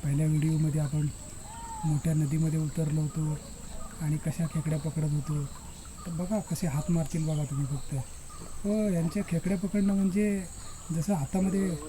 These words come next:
मच्छर फिरवतो ना आपण, त्या टाईप. हे बघा आता पकडली. हे बघा, बघून घ्या.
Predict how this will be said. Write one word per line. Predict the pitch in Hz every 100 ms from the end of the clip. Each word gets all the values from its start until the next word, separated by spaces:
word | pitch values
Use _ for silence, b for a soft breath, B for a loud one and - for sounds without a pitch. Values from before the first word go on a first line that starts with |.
| - - -
मच्छर | 170 - 208 190
फिरवतो | 190 202 214
ना | 233
आपण, | 208 208 135 - - -
त्या | 185
टाईप. | 175 143 127 - - - - - - -
हे |
बघा | 165 151
आता | 135 135
पकडली. | 147 151 131 131 - - - - - - - - -
हे | 156
बघा, | 147 131 - - - - -
बघून | 160 170
घ्या. | 165